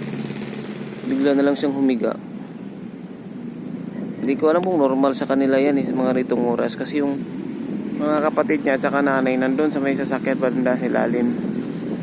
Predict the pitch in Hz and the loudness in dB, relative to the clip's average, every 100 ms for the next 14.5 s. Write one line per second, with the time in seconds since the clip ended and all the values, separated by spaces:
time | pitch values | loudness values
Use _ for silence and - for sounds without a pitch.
0 | - - - - - 131 135 135 135 143 | -6 -6 -4 0 2 4 4 2 4 2
1 | 151 - - - - - - - - - | 2 0 -4 -4 -4 -6 -6 -4 -4 -4
2 | - - - - - - - 151 - 143 | -4 -6 -6 -6 -8 -8 -2 -2 4 4
3 | 139 - - - - - 131 139 170 160 | 4 0 -10 -10 -8 -4 0 4 4 4
4 | 131 127 - - - - - - - - | 4 6 4 2 -8 -10 -10 -8 -10 -2
5 | 156 151 147 135 147 139 135 123 131 127 | 2 4 4 4 4 4 4 4 4 2
6 | - - - - - - - - - - | -4 -6 -6 -6 -8 -8 -10 -10 -12 -10
7 | - - 127 127 139 127 123 123 131 123 | -4 2 4 4 6 6 6 4 4 6
8 | 123 123 123 127 131 123 - - - - | 6 6 2 2 2 -2 -4 -10 -10 -10
9 | - - - - - - - - - - | -8 -8 -6 -6 -8 -8 -10 -10 -10 -10
10 | - - - - 165 - - - - - | -4 -2 0 2 2 -2 -6 -10 -8 -8
11 | - - - - 160 151 - - - - | -8 -10 -8 -4 -2 -2 -4 0 2 2
12 | 294 - - - - - - - - - | 0 -2 -4 -8 -6 -8 -8 -8 -8 -6
13 | - - - - 220 - 359 294 302 285 | -6 -6 -4 -4 -2 2 2 4 4 2
14 | 285 277 127 254 | 2 2 2 2